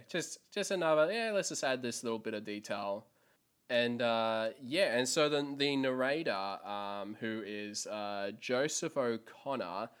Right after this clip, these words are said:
uh, he is, um, uh, he was born in Dublin, um, in nineteen ten in Ireland. Um,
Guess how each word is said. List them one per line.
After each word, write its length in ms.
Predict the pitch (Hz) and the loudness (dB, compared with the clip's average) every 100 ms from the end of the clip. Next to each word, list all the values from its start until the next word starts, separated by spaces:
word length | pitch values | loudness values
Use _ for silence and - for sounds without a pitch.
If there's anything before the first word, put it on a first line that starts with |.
| - - - _ | -20 -20 -20 _
uh, 400 | 117 113 110 110 | 2 4 6 4
he 260 | 131 214 247 | 2 -2 0
is, 480 | 214 196 185 170 165 | 0 0 -2 -2 0
um, 720 | 151 147 147 147 143 139 165 _ - - - | 4 4 2 -2 -6 -8 -10 _ -20 -18 -2
uh, 600 | 117 117 117 117 117 117 | 0 2 2 2 2 0
he 160 | 135 147 | 0 -2
was 120 | 131 | 0
born 240 | 143 139 | 4 4
in 200 | 135 120 | 4 4
Dublin, 540 | 120 123 127 151 156 - 120 | 4 4 4 0 -2 -6 -4
um, 280 | 117 117 | 0 0
in 100 | 113 | 0
nineteen 340 | 120 123 120 117 | 0 0 0 -6
ten 500 | - 113 117 117 117 | -2 0 0 -2 -6
in 140 | 117 | -4
Ireland. 540 | 113 117 117 107 107 117 - - _ 107 | 2 4 4 2 -4 -8 -14 -20 _ -4
Um, 480 | 107 104 104 104 | -2 -2 -4 -8